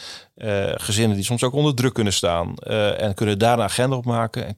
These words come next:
kennen die wereld beter dan ieder, ieder ministerie in Den Haag afzonderlijk, hè. Wij zien als gemeente hoe alle initiatieven vanuit Den Haag, vanuit politiek Den Haag,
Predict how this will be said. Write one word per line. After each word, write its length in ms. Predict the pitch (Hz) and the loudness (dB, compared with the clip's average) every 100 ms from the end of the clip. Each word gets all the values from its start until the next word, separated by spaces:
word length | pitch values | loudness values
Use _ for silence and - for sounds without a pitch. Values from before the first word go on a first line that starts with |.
| _ - | _ -2
kennen 280 | 127 113 | 2 2
die 120 | 107 107 | 2 2
wereld 360 | 110 104 95 | 0 0 -2
beter 380 | 120 139 - 104 | 2 2 2 0
dan 300 | 101 101 104 - - - | 2 2 0 -8 -18 -12
ieder, 460 | - 123 113 - - | 0 2 2 0 -2
ieder 240 | 123 110 | 2 4
ministerie 500 | 110 107 - 110 101 | 6 4 4 4 4
in 60 | 98 | 2
Den 120 | 95 | 2
Haag 280 | 101 101 - | 2 0 -2
afzonderlijk, 600 | 95 - 131 92 - - | -2 0 0 0 -6 -12
hè. 300 | 143 143 113 | -14 -12 -6
Wij 180 | 104 101 | -6 -4
zien 180 | - 131 | -2 2
als 140 | 113 | 2
gemeente 380 | - 113 110 104 | 2 0 0 0
hoe 220 | 101 101 - - - - | -4 -6 -8 -20 -20 -4
alle 280 | 131 123 | 0 2
initiatieven 840 | 117 107 107 98 151 135 110 107 101 | 2 0 0 0 0 2 2 2 2
vanuit 380 | 107 101 101 98 | 0 0 0 0
Den 120 | 98 | 2
Haag, 300 | 95 139 - | 2 0 0
vanuit 220 | 95 95 | -2 0
politiek 320 | 104 98 123 | 0 0 -2
Den 140 | 110 107 | 0 0
Haag, 240 | 101 | 0